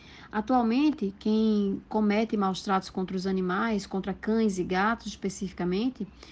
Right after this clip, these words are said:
podem ter contra si penas que variam de dois a cinco anos de reclusão,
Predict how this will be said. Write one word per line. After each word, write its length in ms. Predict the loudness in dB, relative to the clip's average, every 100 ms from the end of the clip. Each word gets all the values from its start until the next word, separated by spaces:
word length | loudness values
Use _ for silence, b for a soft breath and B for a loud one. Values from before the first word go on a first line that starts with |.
| B -4
podem 300 | 0 0 0
ter 160 | -2 -2
contra 320 | -2 -2 -2
si 420 | -2 -2 0 -2 -2
penas 240 | -2 -2
que 140 | -2 0
variam 420 | 2 2 0 0
de 260 | 0 0 0
dois 520 | 6 6 8 6 4
a 80 | 2
cinco 380 | 0 0 0
anos 260 | 0 0 0
de 80 | -2
reclusão, 640 | 0 0 2 2 2